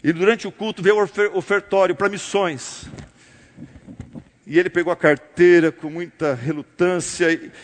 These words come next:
e ele viu uma nota de dois reais e uma de cem. "Vou dar de dois." Hora que veio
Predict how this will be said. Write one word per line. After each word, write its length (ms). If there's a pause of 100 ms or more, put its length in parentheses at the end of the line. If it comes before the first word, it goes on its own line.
(140)
e 80
ele 100
viu 140
uma 120
nota 300
de 80
dois 400
reais 440
e 60
uma 120
de 100
cem. 400 (1600)
"Vou 120
dar 120
de 100
dois." 680 (420)
Hora 140
que 220
veio 600